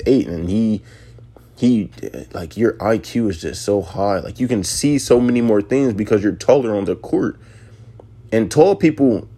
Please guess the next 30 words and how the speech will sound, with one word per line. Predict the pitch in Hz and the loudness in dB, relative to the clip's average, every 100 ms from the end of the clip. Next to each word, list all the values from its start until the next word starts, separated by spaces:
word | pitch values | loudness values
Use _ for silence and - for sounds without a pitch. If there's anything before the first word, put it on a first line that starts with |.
| - | 2
automatically | 127 151 135 156 156 131 | 4 6 4 0 0 -4
just | 113 - | -4 -2
have | 127 127 | 0 2
that | 113 - | 0 0
tall | - 139 135 | 2 2 2
people | 131 120 | -2 -2
connection. | 104 92 110 - - 85 - - - | -4 -2 -2 -2 -6 -14 -16 -20 -8
Like, | - 101 - | 0 0 0
uh, | 90 71 | -4 0
look, | 104 - - - - | 0 -2 -6 -14 -2
I | 104 | -2
promise | - - 139 101 | 0 0 0 -2
you, | 78 | -8
like, | 73 - - - - - - - - - - - - | -10 -10 -14 -20 -20 -20 -20 -20 -20 -20 -20 -20 -14
if | - 80 | -12 -6
you | 139 156 | -4 -2
go | 90 131 123 | 4 6 6
anywhere | - 123 143 127 135 | 4 2 2 2 2
in | 123 | 0
the | 107 | 0
world | 92 101 120 117 - | 0 2 2 2 -6
and | - 85 | -10 2
you're | 117 | 2
tall | 117 - 101 110 165 - - - - - - - - - - - | 2 0 4 4 4 -6 -20 -20 -20 -20 -20 -20 -20 -20 -20 -10
and | 90 | -4
you | 107 | -2
just, | 117 120 | 2 2
like, | 104 92 - | 2 0 -4
look | - 80 101 | -8 -6 0
around, | 107 95 95 120 123 | 0 0 0 -2 -2